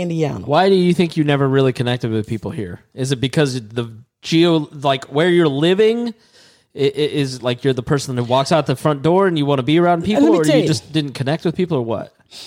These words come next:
Speaker 1: So when I first moved here, uh, fourteen years ago, one thing I noticed about Indiana, like, in the South, money separates you.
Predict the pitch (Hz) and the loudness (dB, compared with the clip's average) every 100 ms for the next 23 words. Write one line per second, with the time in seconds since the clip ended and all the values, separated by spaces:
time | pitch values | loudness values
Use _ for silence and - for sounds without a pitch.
0 | - - 285 247 233 269 - 262 190 202 | -16 -4 2 4 4 2 2 2 4 4
1 | 190 - 156 127 - _ 147 139 131 101 | 4 2 0 0 -4 _ 0 0 0 -6
2 | 123 202 175 190 165 151 127 117 117 98 | -2 -2 0 0 2 4 2 -2 -4 -4
3 | - _ _ 160 208 - 214 170 147 156 | -8 _ _ 0 2 2 2 2 4 4
4 | 165 139 139 156 151 139 139 113 - - | 4 2 0 2 2 0 -2 -6 -10 -14
5 | - - - 156 165 147 - _ - 220 | -20 -20 -10 0 0 0 -4 _ 2 4
6 | 190 - - - 175 202 233 - _ _ | 4 0 -2 0 2 2 0 -4 _ _
7 | _ _ _ 143 143 165 180 165 135 - | _ _ _ -4 0 2 2 2 0 -2
8 | 139 123 - 113 107 - - 113 107 | -2 -2 -6 -4 -4 -6 -8 -8 -10